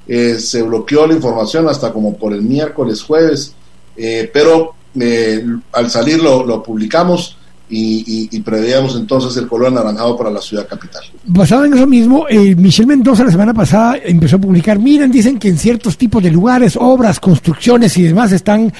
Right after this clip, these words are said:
Speaker 2: vacunando. Yo le dije, no, Michelle, creo que lo que están haciendo son pruebas. Y pasaron dos cosas. La muni ya hoy abrió el cincuenta y uno,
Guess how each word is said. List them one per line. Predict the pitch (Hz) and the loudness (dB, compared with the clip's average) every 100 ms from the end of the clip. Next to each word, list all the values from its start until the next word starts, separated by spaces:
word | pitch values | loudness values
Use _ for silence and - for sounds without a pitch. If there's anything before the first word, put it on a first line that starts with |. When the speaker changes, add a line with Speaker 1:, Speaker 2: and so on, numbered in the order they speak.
| - | -6
Speaker 2:
vacunando. | 170 - 190 294 254 156 - - - - | -6 -2 0 0 0 -4 -8 -20 -16 -6
Yo | |
le | 160 | 0
dije, | 185 170 202 165 | 2 2 -2 -2
no, | 151 151 170 | -4 -2 0
Michelle, | 202 151 185 190 | 0 0 -2 -2
creo | 190 190 | -2 0
que | 175 | 0
lo | |
que | 127 | -2
están | 170 | -4
haciendo | 160 196 | -2 0
son | 151 180 | 0 -2
pruebas. | 214 277 - - - - - - - | -2 -2 -4 -12 -18 -20 -20 -20 -4
Y | 190 | 0
pasaron | 175 185 220 294 | 2 2 2 2
dos | 294 196 | 0 0
cosas. | 349 247 151 - - - | 2 0 0 -6 -12 -10
La | 180 180 | -2 0
muni | 185 269 302 311 | 2 2 2 0
ya | 226 202 | 0 2
hoy | 220 240 | 4 4
abrió | 214 202 226 | 4 4 4
el | 233 214 | 2 0
cincuenta | - 180 170 175 160 160 | -2 -4 -2 -2 0 0
y | |
uno, | 160 170 185 196 | 0 0 -2 -4